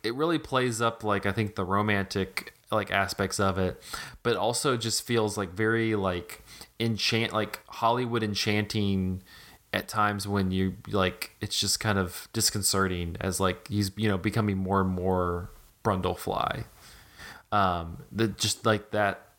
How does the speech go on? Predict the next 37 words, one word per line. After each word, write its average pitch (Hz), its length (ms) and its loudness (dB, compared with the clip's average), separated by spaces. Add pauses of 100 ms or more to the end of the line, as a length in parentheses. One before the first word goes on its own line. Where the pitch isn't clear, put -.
the 117 100 2
whole 139 180 2
score 110 480 2
in-, 98 160 -6
involved 98 420 0
in 95 80 0
the 87 100 -2
film 87 380 0
is 85 160 -4
really 87 460 0 (520)
it 110 60 -2
kind 107 160 2
of 98 80 0
just - 140 -6
adds 98 280 0
this 95 140 -2
other 92 200 2
dimension 87 580 0
that 87 120 0
I 87 80 0
felt 92 200 -2
like 90 180 0 (360)
we 120 100 -2
definitely 135 340 2
didn't 104 280 -2
get 104 180 2
in 98 140 -2
that 92 180 0
first, - 640 0 (160)
um, 90 640 0
Cronenberg 95 440 0
movie, 90 220 0
'cause 95 140 -4
it's 95 160 -6
very, 98 220 2
like, 95 220 -2
lo-fi, 90 840 0